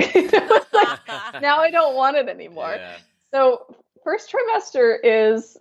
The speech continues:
Speaker 1: really tricky. And I think it's just a matter of rolling with whatever comes your way. Um, as those, the nausea and food aversions fade, and usually they fade in the second trimester, I think a lot of people,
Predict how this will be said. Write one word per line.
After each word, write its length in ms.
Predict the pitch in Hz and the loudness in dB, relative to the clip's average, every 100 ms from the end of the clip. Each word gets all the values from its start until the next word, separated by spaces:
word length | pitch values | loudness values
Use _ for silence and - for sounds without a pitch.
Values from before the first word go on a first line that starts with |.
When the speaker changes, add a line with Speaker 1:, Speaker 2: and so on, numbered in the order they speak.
| _ _ _ _ | _ _ _ _
Speaker 1:
really 520 | - 214 214 262 294 294 | -12 -8 0 2 2 -2
tricky. 520 | - 226 - - - | 0 0 -2 -12 -2
And 160 | 202 196 | 0 0
I 100 | 214 | 0
think 200 | 226 226 | 0 -2
it's 180 | 233 - | -4 -6
just 240 | 240 - | -6 0
a 60 | 214 | 0
matter 360 | 185 185 190 | 2 4 2
of 460 | 190 185 180 180 - _ _ - - 190 - - _ | 4 4 2 -2 -14 _ _ -18 -16 -18 -18 -20 _
rolling 640 | 208 196 202 208 233 240 202 | -4 2 4 4 2 0 0
with 300 | 202 - - | 0 -2 -14
whatever 500 | 202 190 190 185 285 | -12 -2 0 0 -4
comes 320 | 190 220 214 262 | -6 -6 -6 -4
your 120 | 247 | -2
way. 380 | 170 - 214 - _ _ _ - | -2 -2 -4 -8 _ _ _ -2
Um, 400 | 190 180 180 185 _ | 2 2 -2 -10 _
as 440 | - 196 226 247 233 | -2 2 2 0 -4
those, 260 | 233 226 - - | -6 -6 -14 -10
the 100 | - | -8
nausea 440 | 262 202 190 196 202 | 0 2 2 0 -4
and 120 | 196 | -4
food 200 | - 190 | -4 -2
aversions 600 | 190 190 190 196 190 - - _ | 2 2 2 -2 -6 -8 -20 _
fade, 420 | 175 160 165 185 | 0 2 0 0
and 360 | - 180 175 175 | -2 -4 -6 -2
usually 440 | 196 214 220 202 | 0 0 2 4
they 160 | 190 185 | 4 2
fade 340 | 202 175 175 | 2 2 2
in 100 | 175 | 0
the 80 | 180 | -4
second 380 | - 165 - - | -2 -4 -4 -6
trimester, 680 | 185 170 156 - - 151 | -6 -2 -4 -4 -4 0
I 80 | 160 | 0
think 200 | - 170 | -2 -6
a 40 | 175 | 0
lot 160 | 151 | 2
of 100 | 175 | 0
people, 560 | - 185 165 160 175 | -4 -4 0 2 0